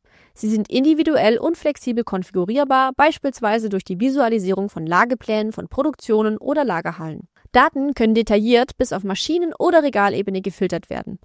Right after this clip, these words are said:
Störungen oder Stillstände können durch farbliche Kodierung angezeigt werden, um eine Live-Übersicht zu erhalten. Sechstens, die Anpassungsfähigkeit des Tools. Ein Reporting-Tool kann als maßgeschneidertes Data Warehouse entwickelt werden und bietet maximale Freiheit bei der Wahl des bevorzugten B-I-Tools oder Frontends.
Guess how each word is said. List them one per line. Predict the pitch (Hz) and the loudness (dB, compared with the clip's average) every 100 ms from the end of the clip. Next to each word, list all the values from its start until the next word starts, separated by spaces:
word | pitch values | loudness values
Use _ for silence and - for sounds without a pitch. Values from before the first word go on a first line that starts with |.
| _ - | _ -20
Störungen | - 269 330 311 294 285 | -2 0 2 2 0 -4
oder | - - | -4 -6
Stillstände | - 269 330 - 185 202 226 - _ | -4 0 0 0 -2 0 0 -4 _
können | - 277 | -4 0
durch | 277 262 | 0 0
farbliche | 302 294 190 233 | 2 2 0 -6
Kodierung | - 214 240 202 | -4 2 4 2
angezeigt | - 165 - - 160 175 | 0 -6 -8 -8 -8 -6
werden, | - 185 | -6 -6
um | - 349 381 | -4 -2 0
eine | - 214 | 0 0
Live-Übersicht | 185 165 - 175 185 190 - | 0 -2 -4 -6 -6 -6 -2
zu | |
erhalten. | 254 208 170 - 180 - _ | -2 -2 -4 -8 -14 -16 _
Sechstens, | - 254 - 349 381 | 0 0 0 -4 -4
die | - - | -6 0
Anpassungsfähigkeit | 214 240 254 247 233 240 226 - 202 208 | 0 2 -2 -2 -2 0 -2 0 -2 -2
des | 240 | -6
Tools. | - 180 - - - _ _ _ | -10 -8 -8 -12 -20 _ _ _
Ein | 208 214 | 2 2
Reporting-Tool | 208 - 302 - 214 - 247 | 0 2 2 2 -4 -2 -2
kann | 269 214 | -2 -4
als | 185 196 | -6 -6
maßgeschneidertes | 226 247 302 - - 226 233 220 - | 0 2 2 -2 -2 0 0 -2 -2
Data | 214 233 202 | 2 2 0
Warehouse | 185 202 190 - | -2 -2 -4 -6
entwickelt | 180 220 277 262 | -6 -2 -2 2
werden | 254 277 285 | 4 4 0
und | 202 | -6
bietet | 196 180 - | -4 -6 -2
maximale | 226 294 - 240 214 220 | 0 0 -2 0 0 0
Freiheit | - 180 190 190 190 | 0 2 2 0 -2
bei | - | -2
der | 170 170 | -4 0
Wahl | 190 240 | 4 4
des | 220 | 4
bevorzugten | - 180 - 226 - 220 - | -4 -6 0 0 -2 -6 -6
B-I-Tools | 175 - 240 285 262 269 - - | -6 0 0 0 0 -2 -2 -2
oder | 214 233 | 0 0
Frontends. | - 165 170 - 147 - | -2 -6 -6 -8 -12 -12